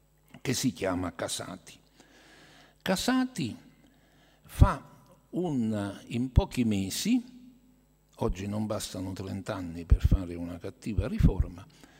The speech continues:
Casati in pochi mesi fa una legge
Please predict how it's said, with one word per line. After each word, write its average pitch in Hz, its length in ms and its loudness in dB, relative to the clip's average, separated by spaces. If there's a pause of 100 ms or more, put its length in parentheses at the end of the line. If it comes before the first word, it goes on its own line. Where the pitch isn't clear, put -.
(360)
Casati 190 760 -4
in 208 220 -4
pochi 226 340 -2
mesi 117 540 -2 (280)
fa - 420 -6
una 156 240 -2
legge 107 760 -2